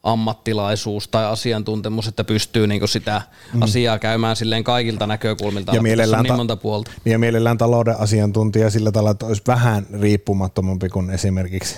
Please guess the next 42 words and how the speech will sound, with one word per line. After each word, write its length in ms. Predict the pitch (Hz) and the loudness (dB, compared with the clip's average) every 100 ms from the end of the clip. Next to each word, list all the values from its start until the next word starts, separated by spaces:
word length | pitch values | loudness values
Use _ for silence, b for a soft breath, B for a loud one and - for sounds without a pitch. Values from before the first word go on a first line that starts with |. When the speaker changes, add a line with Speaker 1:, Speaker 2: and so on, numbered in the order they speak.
| - | -4
Speaker 2:
jonkun 360 | 101 95 92 90 - | -2 0 0 -2 -4
Speaker 1:
Gary 220 | 135 139 | 0 2
Speaker 2:
N 40 | - | 2
H 80 | 110 | 2
L-seuran 340 | 120 107 107 | 2 2 2
Speaker 1:
Bettman. 100 | 131 113 | 2 2
Speaker 2:
omistaja 540 | 120 123 - - 165 - | 2 2 0 0 0 2
<laughs> 60 | |
tai, 120 | - 143 - - - B B - | 2 0 0 -4 -4 B B 0
tai 160 | - 143 | 4 4
vaikka 240 | 135 123 | 2 2
se 220 | 123 127 127 | 2 4 4
N 60 | |
H 40 | 123 120 | 4 4
L-bisneksen 560 | 113 120 117 113 110 - | 4 2 2 0 0 -2
omistaja. 480 | 104 101 98 104 95 B B B B | -2 0 0 0 0 B B B B
Sit-, 280 | 135 139 147 | 0 2 2
sitten 240 | 143 156 | 4 4
vaan 160 | 156 147 | 4 4
niinku 240 | 147 156 | 4 4
lähinnä 280 | 151 156 160 | 4 4 4
se 120 | 143 | 4
eriarvoisuus 760 | 156 160 156 131 120 117 123 110 | 4 4 4 4 2 4 2 4
siinä, 220 | 127 127 - | 4 4 2
siinä 280 | - 123 127 | 2 4 6
liigassa 380 | 127 120 - 123 | 4 4 2 0
nyt 200 | 120 - | 0 -2
on 100 | 123 - B B B - | -4 -6 B B B 2
hullun 240 | 135 123 | 4 4
tuntuisia 400 | 120 117 120 131 | 2 2 4 4
asioita, 320 | 117 131 120 123 | 4 2 2 2
vaikka 200 | 120 127 | 2 0
joku 140 | 120 | 2
Rasmus 360 | 127 127 127 - | 2 2 0 2
Ristolainen, 520 | 127 - 113 110 107 | 2 2 0 0 0
jos 120 | 104 | 0
miettii 420 | 110 110 - 110 110 _ - | 0 0 0 -2 -4 _ -4
Buffalo 420 | 113 - 107 107 | -4 -2 -2 0
Sabersin 520 | 113 107 110 101 113 | 0 0 -2 -2 -2
kausi 380 | 110 110 104 113 | -2 -2 0 0
on 120 | 110 - _ _ _ _ _ _ | -2 -6 _ _ _ _ _ _
ollut 480 | 120 113 120 - _ | -2 2 2 0 _